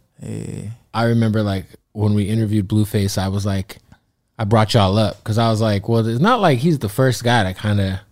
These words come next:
Speaker 1: I fuck with Blueface.
Speaker 2: No, and Blueface is the homie, and I think Blueface is dope as fuck. But I felt like when I heard, like, a guy like Blueface, I was like, "I hear, like, the influence of, of what you guys were doing." Like, do you guys feel like you don't get enough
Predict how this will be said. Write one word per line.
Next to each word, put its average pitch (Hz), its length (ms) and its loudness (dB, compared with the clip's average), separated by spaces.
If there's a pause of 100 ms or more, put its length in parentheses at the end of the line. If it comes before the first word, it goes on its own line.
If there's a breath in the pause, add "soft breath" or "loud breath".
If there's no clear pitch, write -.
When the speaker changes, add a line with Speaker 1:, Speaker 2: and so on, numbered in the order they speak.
(280)
Speaker 1:
I 113 80 -6
fuck 120 260 -6
with 110 140 -6
Blueface. 110 480 -8
Speaker 2:
No, 190 140 6
and 147 100 6
Blueface 180 360 6
is 127 100 0
the 117 80 2
homie, 117 420 4
and 139 120 0
I 160 80 4
think 151 220 2
Blueface 113 340 2
is 92 80 -4
dope 98 200 0
as 95 100 -4
fuck. 107 300 0
But 113 120 2
I 139 200 4
felt 160 540 2
like 120 300 0
when 110 120 2
I 107 100 2
heard, 120 300 2
like, 110 200 0
a 104 80 -2
guy 101 160 2
like 92 180 -2
Blueface, 101 420 -4
I - 40 -8
was 123 100 -4
like, 104 120 -4
"I 131 100 -2
hear, 143 460 4
like, 117 220 2
the 110 100 -2
influence 113 640 0
of, 101 320 -2 (800 soft breath)
of 104 160 -2
what 104 180 -2
you 123 80 2
guys 104 300 0
were 98 80 -2
doing." 95 460 0 (280)
Like, 107 160 -2
do 127 80 0
you 147 60 4
guys 151 220 4
feel 160 140 2
like 135 200 2
you 139 60 2
don't 139 120 0
get 127 140 0
enough 123 260 0